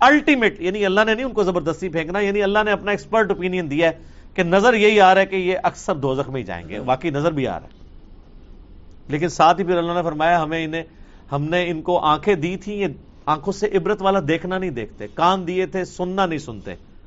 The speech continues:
عقل دی تھی، دل دیے تھے، لیکن بات نہیں سمجھتے۔ اولئک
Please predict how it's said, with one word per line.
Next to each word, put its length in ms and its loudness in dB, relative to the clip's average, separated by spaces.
عقل 400 4
دی 160 4
تھی، 220 -14
دل 360 4
دیے 220 2
تھے، 180 -8
لیکن 240 -10
بات 280 2
نہیں 100 -8
سمجھتے۔ 380 -12
اولئک 640 2